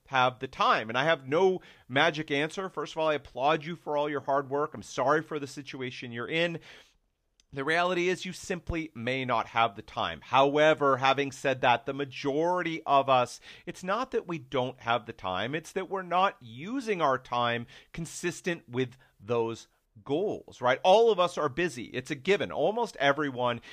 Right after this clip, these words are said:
is overloaded with stuff to do. But there, again, are the things that we have to do, need to do, and want to do, and we need to look at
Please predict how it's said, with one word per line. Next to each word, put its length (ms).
is 200
overloaded 760
with 240
stuff 420
to 100
do. 400
But 120
there, 280
again, 400
are 200
the 100
things 320
that 180
we 240
have 300
to 80
do, 380
need 440
to 100
do, 400
and 320
want 500
to 100
do, 420
and 180
we 120
need 300
to 120
look 460
at 300